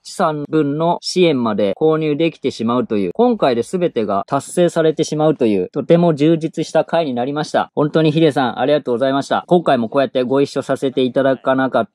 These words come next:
たら、こういう結果にはならなかったと思うので、本当にありがとうございます。えー、そして、えー、まこっちの奥さん、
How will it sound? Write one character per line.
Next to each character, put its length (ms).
た 120
ら、 260
こ 120
う 60
い 60
う 80
結 240
果 140
に 80
は 80
な 120
ら 120
な 80
か 80
っ 120
た 120
と 160
思 160
う 20
の 100
で、 300
本 180
当 120
に 120
あ 80
り 60
が 80
と 80
う 60
ご 20
ざ 80
い 60
ま 140
す。 260
え 440
ー、 60
そ 160
し 120
て、 340
え 300
ー、 20
ま 160
こ 160
っ 20
ち 140
の 120
奥 120
さ 200
ん、 60